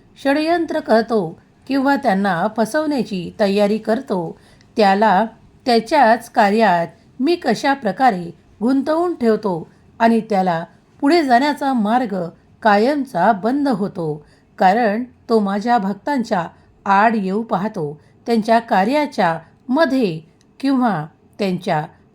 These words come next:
दैवी कार्यांच्या मध्ये अडथळे निर्माण करण्याचा प्रयत्न करतो, तेव्हा मी त्याला पुढे जाऊ देऊ शकत नाही.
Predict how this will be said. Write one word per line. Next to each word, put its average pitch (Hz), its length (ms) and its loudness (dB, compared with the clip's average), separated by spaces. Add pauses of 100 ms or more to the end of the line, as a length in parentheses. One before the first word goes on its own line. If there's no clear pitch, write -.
दैवी 269 600 -2 (120)
कार्यांच्या 214 600 2
मध्ये 214 480 -2 (340)
अडथळे 220 440 2
निर्माण 240 420 0
करण्याचा 214 540 0
प्रयत्न 220 500 -2
करतो, 214 580 -4 (380)
तेव्हा 202 460 0
मी 226 260 0
त्याला 170 360 0 (320)
पुढे 240 240 2
जाऊ 208 300 0
देऊ 202 280 -4
शकत 233 400 -8
नाही. 165 440 -4